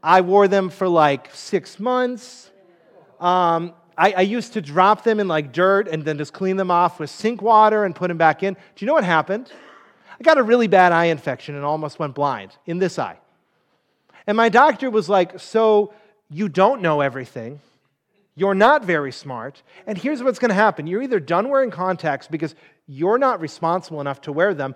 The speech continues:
or you're gonna go blind and you're gonna, like, wear an eye patch. So do you wanna wear an eye patch, or do you just wanna have a normal life?" And I say, "Hey, doctor, I'd like to have a normal life." "Good. Then wear glasses and stop it." And here's what I'm saying with this.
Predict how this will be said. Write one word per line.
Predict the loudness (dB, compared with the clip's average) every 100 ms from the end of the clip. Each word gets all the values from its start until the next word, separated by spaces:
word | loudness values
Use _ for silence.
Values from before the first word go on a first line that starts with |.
| _
or | 0 2 2
you're | -2
gonna | -4
go | -2 -2
blind | 0 0 0 -2 -8 _ -8
and | -6 -4
you're |
gonna, | -2 0
like, | 0 0
wear | -2
an | 0
eye | -2
patch. | -6 -14 -18 -20 -20 _ _
So | -4 -2
do | 0
you | 0
wanna | 2
wear | 2 4
an |
eye | 4 4
patch, | 2 0 0 -4
or | -6
do | -6
you |
just | -6
wanna | -2 0
have | 0
a |
normal | 0 -2 -2
life?" | -4 -4 -10 _ -12
And |
I | -10
say, | -6
"Hey, | -4
doctor, | -2 -2 -2 -6
I'd | -6
like | -4
to | -6
have |
a | -6
normal | -8 -8 -4
life." | -6 -8 _ _ _ _ 2
"Good. | 2 2 -8 -20 _ _ -6
Then | -4 2
wear | 4 4
glasses | 4 2 2 -2 -6 -6 -16 _ _ -6
and | -4 -4 -8 _ _ _
stop | -8 -4 -4 -6
it." | -18 _ _ _ _ _ _ -2
And | 0
here's | 0 0 0 0
what | 0
I'm | 0
saying | -2 -2 -2
with | -2 -4
this. | -6 -6 -12 -20